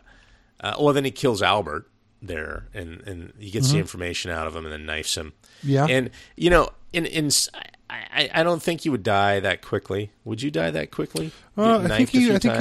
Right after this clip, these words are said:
Speaker 1: times?
Speaker 2: went at the descending aorta. And you would, uh,
Speaker 1: Oh.
Speaker 2: lose blood pressure
Speaker 1: Okay.
Speaker 2: quickly and fall unconscious.
Speaker 1: Okay.
Speaker 2: Though
Speaker 1: Yeah.
Speaker 2: it would be more gruesome than that. Um,
Speaker 1: A lot of, like,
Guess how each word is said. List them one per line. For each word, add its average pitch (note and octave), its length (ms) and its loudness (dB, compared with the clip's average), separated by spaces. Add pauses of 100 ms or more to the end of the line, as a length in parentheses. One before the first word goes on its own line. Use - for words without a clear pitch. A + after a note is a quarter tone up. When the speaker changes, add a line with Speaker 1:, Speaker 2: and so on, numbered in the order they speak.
Speaker 1:
times? A3 80 2
Speaker 2:
went G#3 180 6
at F#3 260 4
the D3 180 4
descending C3+ 540 2
aorta. A2+ 460 2 (560)
And A#2 240 0
you C3+ 100 6
would, C3 240 4
uh, B2 80 6
Speaker 1:
Oh. A#2+ 40 6
Speaker 2:
lose B2 300 4
blood B2 300 0
pressure A2+ 280 -2
Speaker 1:
Okay. - 80 -12
Speaker 2:
quickly G#2+ 340 -6
and F#2 100 -6
fall G2 240 -2
unconscious. F#2 640 -8 (460)
Speaker 1:
Okay. - 320 -12 (260)
Speaker 2:
Though C3 400 6
Speaker 1:
Yeah. C#3+ 140 4
Speaker 2:
it C#3+ 40 2
would D3 140 6
be D3+ 200 6
more C3 220 4
gruesome C3 540 2
than C#3+ 160 0
that. C#3+ 300 -2 (320)
Um, F#2+ 580 -8 (640)
Speaker 1:
A - 60 -10
lot G#2+ 200 2
of, F#2+ 140 0
like, F#2+ 320 -4